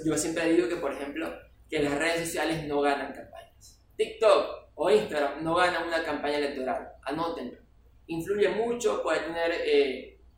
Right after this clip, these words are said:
gran uso si se hace bien, puede tener grande alcance, puedes llegar a mucha más audiencia en tiempo real, puedes ge-, generar una,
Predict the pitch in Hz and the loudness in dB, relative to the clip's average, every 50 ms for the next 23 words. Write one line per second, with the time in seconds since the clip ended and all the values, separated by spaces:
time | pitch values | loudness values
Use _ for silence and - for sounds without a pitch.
0 | - - 151 180 185 196 233 254 - - 370 196 202 196 175 196 185 175 180 170 | -18 -4 -2 2 4 4 4 4 2 0 0 0 0 0 -2 -4 -4 -4 -4 -6
1 | 160 160 147 147 - 147 143 156 180 196 190 190 190 - 160 156 151 147 156 156 | -6 -4 -4 -4 -2 -2 -2 2 4 4 4 4 2 0 -2 -2 -2 -2 -2 -4
2 | 156 151 156 151 156 151 147 143 143 143 - 170 180 185 185 185 175 165 151 147 | -4 -4 -2 0 0 0 0 0 -2 0 0 0 0 0 -2 -4 -6 -6 -6 -6
3 | 147 147 147 151 151 147 151 151 151 147 147 151 147 147 143 143 139 143 156 151 | -4 -2 0 0 2 2 0 0 -2 -6 -6 -6 -8 -8 -6 -8 -6 -4 -2 -2
4 | 143 143 - 151 143 139 131 143 143 143 143 139 135 135 156 170 170 180 175 170 | -2 -2 -2 -4 -4 -4 -4 -6 -6 -6 -6 -4 -2 0 2 2 2 2 -2 -4
5 | - - - - - _ _ - - - 151 165 160 160 - - 151 151 151 147 | -6 -10 -16 -20 -20 _ _ -20 -6 -2 -2 0 0 -2 -4 -6 -6 -4 -4 -2
6 | 147 151 143 143 156 151 160 160 165 165 165 160 151 151 147 147 147 147 - | -2 -2 -4 -4 -4 -2 0 2 2 2 2 2 2 2 2 0 0 -2 -6